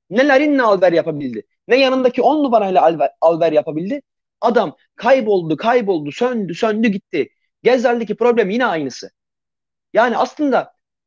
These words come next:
çok uzatmayayım. Ee, bir, birazdan da bir, e,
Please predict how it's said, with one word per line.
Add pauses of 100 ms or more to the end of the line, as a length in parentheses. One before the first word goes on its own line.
(200)
çok
uzatmayayım.
Ee,
bir, (160)
birazdan
da
bir,
e,